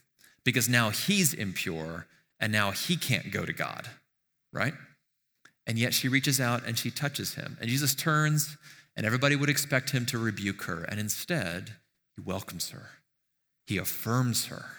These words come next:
And he tells her that her faith has made her well. What is he saying to her? He's saying, "You're not a burden.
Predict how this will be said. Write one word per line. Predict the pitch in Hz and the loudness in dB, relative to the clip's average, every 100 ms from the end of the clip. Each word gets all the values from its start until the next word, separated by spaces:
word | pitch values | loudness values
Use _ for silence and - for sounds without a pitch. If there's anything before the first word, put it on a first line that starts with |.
| - _ _ _ _ _ | -20 _ _ _ _ _
And | - | -10
he | 120 | -4
tells | - 123 | -2 0
her | 120 | 2
that | 110 | 0
her | 104 | -2
faith | - 110 107 | 0 0 0
has | - 104 | -4 -6
made | 95 | -8
her | 101 | -8
well. | 104 104 90 - - _ _ _ _ _ _ | -8 -8 -10 -12 -16 _ _ _ _ _ _
What | 143 | 0
is | 143 | 0
he | |
saying | 131 - 127 117 | 0 0 -2 -2
to | 92 | -2
her? | |
He's | 90 | -4
saying, | - 113 | -2 -2
"You're | 123 170 | 0 0
not | 110 | -2
a | - | -4
burden. | 87 90 107 131 | -6 -6 -6 -8